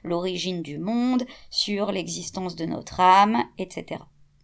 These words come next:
Ce sont les questions métaphysiques. La question qui se pose donc, c'est de savoir pourquoi. Pourquoi est-ce que les croyances, euh,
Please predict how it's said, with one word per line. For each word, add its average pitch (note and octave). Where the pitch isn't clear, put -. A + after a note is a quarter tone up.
Ce -
sont F#3+
les D#3+
questions -
métaphysiques. E3
La B3
question B3+
qui -
se B3
pose F#3+
donc, C#4
c'est -
de G#3
savoir G#3+
pourquoi. -
Pourquoi G#3
est-ce G3+
que G#3
les G#3+
croyances, F#3
euh, E2